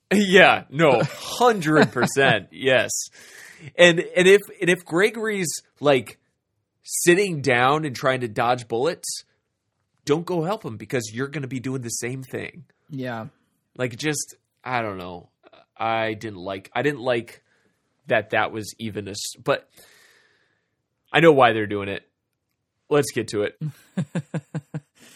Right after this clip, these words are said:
Speaker 2: All right. So, um,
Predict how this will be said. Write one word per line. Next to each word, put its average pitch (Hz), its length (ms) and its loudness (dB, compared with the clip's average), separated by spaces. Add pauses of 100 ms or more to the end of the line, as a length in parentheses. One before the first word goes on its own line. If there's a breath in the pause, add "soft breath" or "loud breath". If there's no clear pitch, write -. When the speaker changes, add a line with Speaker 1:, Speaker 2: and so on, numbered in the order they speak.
(840 soft breath)
Speaker 2:
All 135 120 0
right. 127 280 2
So, 139 720 -2 (120)
um, 123 640 -6